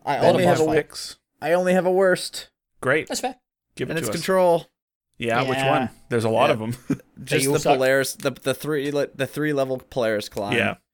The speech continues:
Speaker 1: Um, the
Speaker 2: Ah.
Speaker 1: red, like, the red section was completely fine, but that
Speaker 3: Oh, yeah.
Speaker 1: I, w-,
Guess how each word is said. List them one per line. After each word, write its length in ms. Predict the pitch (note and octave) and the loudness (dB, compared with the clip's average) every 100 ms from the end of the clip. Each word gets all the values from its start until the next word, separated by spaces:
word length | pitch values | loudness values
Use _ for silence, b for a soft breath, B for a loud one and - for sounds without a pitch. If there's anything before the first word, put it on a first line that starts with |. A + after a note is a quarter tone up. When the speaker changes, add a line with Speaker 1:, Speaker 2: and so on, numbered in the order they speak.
| _ - | _ -8
Speaker 1:
Um, 180 | G#2 A2+ | -4 0
the 60 | B2+ | 0
Speaker 2:
Ah. 60 | A#2+ | 2
Speaker 1:
red, 240 | D3+ A2+ - | 0 0 -4
like, 240 | C#3 - | -4 -2
the 100 | C3+ | -2
red 220 | C#3 D#3 | 0 -2
section 340 | - E3+ - D#3 | -2 -4 -6 -10
was 120 | C#3+ | -12
completely 340 | D#3+ F3 D3 | -8 -6 -4
fine, 300 | E3 F3+ C#3+ | -4 -4 -4
but 120 | A2+ | -4
that 220 | B2+ B2 - | 0 0 0
Speaker 3:
Oh, 140 | C#3 A#2+ | 2 2
yeah. 200 | F#2 F#2 | 0 -2
Speaker 1:
I, 80 | C#3+ | 0
w-, 180 | C#3+ | -2